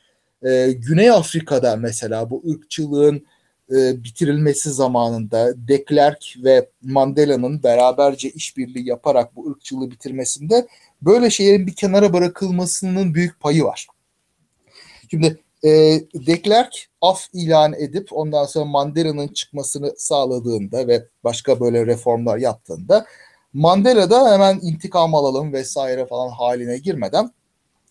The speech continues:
bir işbirliği halinde olalım, düşmanlarımızla işbirliği yapmak zorundayız demiş. Aksi takdirde hiçbir yere varamayız. Ve ondan sonra çeşitli komisyonlar kurarak ve,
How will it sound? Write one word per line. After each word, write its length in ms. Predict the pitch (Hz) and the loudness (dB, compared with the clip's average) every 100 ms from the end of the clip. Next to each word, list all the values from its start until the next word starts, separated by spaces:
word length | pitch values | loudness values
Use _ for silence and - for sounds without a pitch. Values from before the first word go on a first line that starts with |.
| _ | _
bir 160 | 151 175 | -4 -4
işbirliği 580 | 208 202 - 156 143 151 | -2 -4 -2 -2 0 0
halinde 380 | 135 123 127 123 | 2 2 0 -4
olalım, 400 | 117 117 151 131 | -2 -2 -4 -4
düşmanlarımızla 840 | 156 - 170 180 196 208 208 214 | -8 -2 0 2 0 2 2 0
işbirliği 560 | 226 208 180 165 147 139 | -2 -6 -4 -4 -2 0
yapmak 380 | 123 - 120 110 | 0 -2 -10 -6
zorundayız 760 | 113 113 113 110 104 - - _ _ 131 | -6 -6 -6 -6 -8 -10 -12 _ _ -4
demiş. 440 | 113 - - - _ _ _ - | -4 -2 -8 -8 _ _ _ -4
Aksi 260 | 214 180 | -2 0
takdirde 440 | 165 139 143 160 214 | -2 0 -2 0 0
hiçbir 260 | - 117 | -2 -2
yere 140 | 135 208 | 2 4
varamayız. 600 | 180 156 110 98 - - _ _ _ _ _ 185 | 6 4 0 -6 -14 -16 _ _ _ _ _ 2
Ve 180 | 233 233 | 4 6
ondan 340 | 226 220 214 | 4 4 2
sonra 240 | 202 190 | 2 -2
çeşitli 420 | 190 190 - 170 175 | -2 -6 -8 -12 -12
komisyonlar 840 | 180 165 160 - 160 156 147 147 | -8 -6 -6 -6 -6 -2 -2 -4
kurarak 640 | - 143 131 113 127 135 | -6 -4 -2 -2 -4 -6
ve, 240 | 139 139 | -2 -2